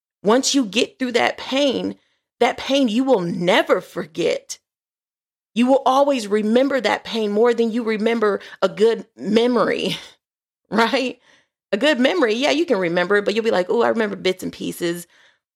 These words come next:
But a painful memory, you, that, that recall is just, like, extremely vivid unless you suppress it and just completely put it and just block it out of your mind completely. But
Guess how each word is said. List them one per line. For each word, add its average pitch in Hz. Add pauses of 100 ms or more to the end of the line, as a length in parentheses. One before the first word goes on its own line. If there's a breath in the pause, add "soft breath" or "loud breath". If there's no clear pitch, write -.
(100)
But -
a -
painful 294
memory, 311 (1000)
you, 277
that, 226
that 254
recall 208
is 175
just, 180
like, 165 (120)
extremely 208
vivid 160 (420)
unless 202
you 185
suppress 185
it 160
and 165
just -
completely 175
put 185
it 170 (100)
and 175
just 165
block 180
it 175
out -
of -
your 165
mind 165
completely. - (680 soft breath)
But 185